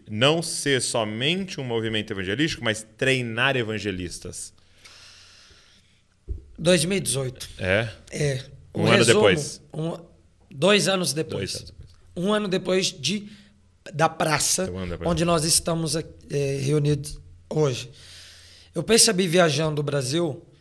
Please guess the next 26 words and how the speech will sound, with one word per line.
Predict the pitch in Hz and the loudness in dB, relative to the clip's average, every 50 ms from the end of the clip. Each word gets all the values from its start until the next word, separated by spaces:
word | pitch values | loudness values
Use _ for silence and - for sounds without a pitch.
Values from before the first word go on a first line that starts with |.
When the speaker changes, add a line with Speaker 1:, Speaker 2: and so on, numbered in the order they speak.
| _ _ _ _ _ - | _ _ _ _ _ -6
Speaker 2:
que | 170 | -4
o, | 165 175 - - - | -2 -2 -2 -4 -8
que | - - 185 | -6 -2 -2
o | |
adolescente, | 180 165 156 180 185 165 - - - 180 175 160 - 170 | 0 2 2 2 4 4 4 4 4 2 -2 -2 -4 -4
o | 151 | -2
jovem | 120 147 165 165 147 160 139 | 0 2 2 2 2 -2 -4
cristão, | - 151 143 - - - - 170 170 160 143 - - - - - _ - | -4 -4 -2 -2 -2 0 0 -2 -2 -2 -4 -6 -10 -20 -20 -20 _ -6
não | - 151 175 196 208 | -2 0 0 2 2
sabia | - - 196 165 160 170 | 2 0 0 0 -2 -2
evangelizar. | 160 147 170 160 139 170 165 175 147 151 - - - - _ _ _ _ _ _ _ _ _ _ _ _ _ _ _ _ _ _ _ _ - - - - - - - _ _ _ _ _ _ - _ - | -2 -2 -2 -4 -4 -4 -4 -6 -6 -8 -10 -12 -14 -18 _ _ _ _ _ _ _ _ _ _ _ _ _ _ _ _ _ _ _ _ -20 -20 -20 -20 -20 -20 -20 _ _ _ _ _ _ -20 _ -4
É | - 151 | -2 0
a | 165 | 0
mesma | 160 180 180 160 180 185 | 2 2 2 2 0 0
convicção | 175 180 175 170 156 175 170 - - 180 175 160 | 0 0 -2 0 0 0 0 2 0 0 0 -2
que | - 175 | -4 -4
eu | 175 | -4
tenho | 175 175 180 190 | -2 -2 -2 -2
hoje, | 175 156 139 127 120 - - - _ _ _ _ _ _ _ _ _ _ _ _ _ - - | -2 -2 -2 -4 -6 -10 -12 -16 _ _ _ _ _ _ _ _ _ _ _ _ _ -16 -12
que | - 151 | -12 -10
começou | - - 185 196 196 190 185 - - 180 | -4 -2 0 0 2 2 2 2 2 0
em | 175 | 0
dois | 160 175 160 139 | 0 -2 -2 -2
mil | 156 175 | -4 -4
e | 170 | -6
dezoito. | 147 139 135 135 127 120 - - | -6 -6 -6 -6 -6 -8 -10 -14